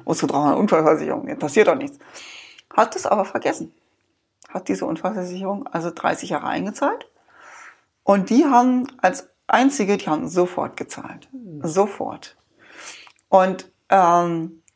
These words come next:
Speaker 1: haben das auch sofort anerkannt, hundert, hundert Prozent Invalidität.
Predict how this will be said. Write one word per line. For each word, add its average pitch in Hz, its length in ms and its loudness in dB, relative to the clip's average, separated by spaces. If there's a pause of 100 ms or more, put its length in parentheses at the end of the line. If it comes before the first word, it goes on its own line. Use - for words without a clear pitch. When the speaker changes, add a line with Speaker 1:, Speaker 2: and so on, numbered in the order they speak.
(840)
Speaker 1:
haben 185 140 0
das 196 100 0
auch 180 120 2
sofort 185 280 2
anerkannt, 240 500 4
hundert, 196 440 0
hundert 196 260 2
Prozent 180 320 0
Invalidität. 175 800 0